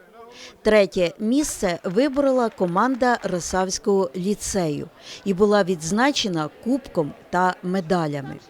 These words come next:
Почесне друге місце посіла команда Карапішівського ліцею, яка повезе додому кубок та медалі.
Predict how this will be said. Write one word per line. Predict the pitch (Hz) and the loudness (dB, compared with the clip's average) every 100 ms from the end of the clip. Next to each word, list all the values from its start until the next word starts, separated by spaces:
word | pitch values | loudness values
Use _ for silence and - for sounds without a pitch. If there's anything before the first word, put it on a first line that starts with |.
| - - - - - - - - | -20 -20 -20 -20 -20 -18 -10 0
Почесне | 208 - 202 - 208 | 2 2 2 0 -2
друге | 180 240 320 285 | 0 0 2 2
місце | 202 170 - 180 | 0 -2 -2 -2
посіла | - 214 - 330 330 | 0 -2 0 0 0
команда | 285 208 185 254 269 | 0 -2 0 0 0
Карапішівського | 277 269 269 285 262 247 196 - 202 175 | 2 2 2 0 -2 -2 -4 -6 -4 -2
ліцею, | 165 160 - 269 294 185 - - - 185 | -2 -4 -2 0 2 0 -6 -18 -10 0
яка | 190 214 202 | 0 2 2
повезе | 196 185 165 190 | 2 0 0 -2
додому | 165 160 180 165 147 - - | -2 -2 -2 -2 -6 -8 -2
кубок | 254 254 208 - - - | -2 2 0 -2 -16 -4
та | 165 | -2
медалі. | 175 190 170 165 139 | 0 -2 0 -2 -2